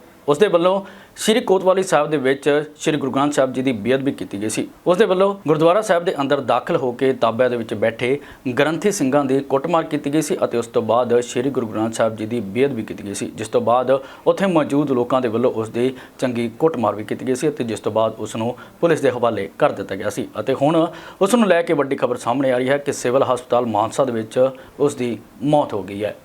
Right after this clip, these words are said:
ਪਿਛਲੇ ਦਿਨੀ ਇਤਿਹਾਸਿਕ ਗੁਰਦੁਆਰਾ ਕੋਤਵਾਲੀ ਸਾਹਿਬ ਮੋਰਿੰਡਾ ਦੇ ਅੰਦਰ ਦਾਖਲ ਹੋ ਕੇ ਬੇਅਦਬੀ ਕਰਨ ਵਾਲੇ ਦੋਸ਼ੀ ਜਸਵੀਰ ਸਿੰਘ ਦੀ ਅੱਜ ਰਾਤ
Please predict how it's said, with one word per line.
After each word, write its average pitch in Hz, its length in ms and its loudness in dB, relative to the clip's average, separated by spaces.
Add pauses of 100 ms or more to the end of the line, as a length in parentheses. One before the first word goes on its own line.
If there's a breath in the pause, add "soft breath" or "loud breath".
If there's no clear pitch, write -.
(400 loud breath)
ਪਿਛਲੇ 220 260 4
ਦਿਨੀ 214 200 2
ਇਤਿਹਾਸਿਕ 147 500 0
ਗੁਰਦੁਆਰਾ 131 400 2
ਕੋਤਵਾਲੀ 127 460 -2
ਸਾਹਿਬ 123 340 0 (100)
ਮੋਰਿੰਡਾ 120 340 0
ਦੇ 120 80 -2
ਅੰਦਰ 117 180 -2
ਦਾਖਲ 110 320 0
ਹੋ 117 80 0
ਕੇ 127 160 -2
ਬੇਅਦਬੀ 127 420 2
ਕਰਨ 113 280 0
ਵਾਲੇ 113 160 2 (120)
ਦੋਸ਼ੀ 113 340 -2
ਜਸਵੀਰ 120 400 -2
ਸਿੰਘ 113 220 -2
ਦੀ 123 120 2 (100)
ਅੱਜ 107 120 0
ਰਾਤ 110 280 2